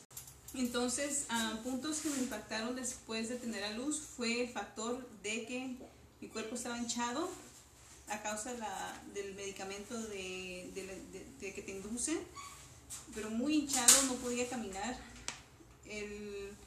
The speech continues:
ese es punto número uno. Punto número dos, que no tenía fuerza abdominal, no tenía, no, no, la, la, me acostaba y sentía que todavía estaba embarazada,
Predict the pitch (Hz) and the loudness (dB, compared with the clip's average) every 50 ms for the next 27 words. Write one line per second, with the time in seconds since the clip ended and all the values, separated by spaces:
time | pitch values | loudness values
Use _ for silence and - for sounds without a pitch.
0 | - - - - - - 220 226 254 262 - - 254 240 254 254 254 247 247 240 | -18 -18 -20 -18 -12 -6 -4 -2 -2 -2 0 0 -2 0 0 0 0 0 0 0
1 | 240 247 254 - 240 247 240 254 240 240 233 233 226 214 240 254 269 - - 240 | 0 -2 -2 0 0 0 0 0 0 -2 -2 -4 -2 -2 0 0 0 0 -2 -2
2 | 220 220 220 247 233 233 240 240 233 - - 240 233 226 226 - - 285 339 339 | -2 -2 -2 -2 0 0 0 -2 -4 -4 -2 -2 0 2 2 2 2 2 2 2
3 | 339 - - - - - - - - - - - - - 214 214 - - 202 196 | 0 -2 -6 -16 -20 -20 -20 -20 -20 -20 -20 -14 -8 -6 -6 -6 -4 -6 -6 -6
4 | 196 190 190 196 220 285 302 - - - - - - 196 208 214 - - 240 233 | -4 -4 -2 0 0 0 -2 -2 -6 -12 -16 -14 -10 -8 -8 -6 -4 -2 -2 -2
5 | 240 233 233 240 240 240 233 226 208 214 226 - 214 214 214 220 - - - - | -2 -2 -2 -2 0 0 -2 -2 -4 -6 -8 -8 -6 -6 -4 -4 -6 -8 -10 -2
6 | 220 208 214 214 214 208 202 196 - - 202 196 190 190 202 202 196 190 190 185 | 2 4 4 4 4 0 -4 -8 -8 -6 -2 -2 0 0 2 2 2 2 0 0
7 | 185 180 185 214 202 202 208 208 - 202 - - - 226 220 226 247 262 262 240 | -2 -4 -6 -8 -6 -6 -6 -4 -4 -4 -2 -2 0 0 0 0 0 0 0 0
8 | - - 220 202 202 - 208 214 220 247 233 220 202 190 185 196 202 - 214 214 | -2 -2 -2 -4 -4 -4 -6 -6 -6 -6 -6 -6 -4 -4 -2 -2 -2 -2 -2 0
9 | 233 226 208 185 185 - 202 208 220 226 233 | -2 -2 -2 0 -2 0 0 0 0 0 0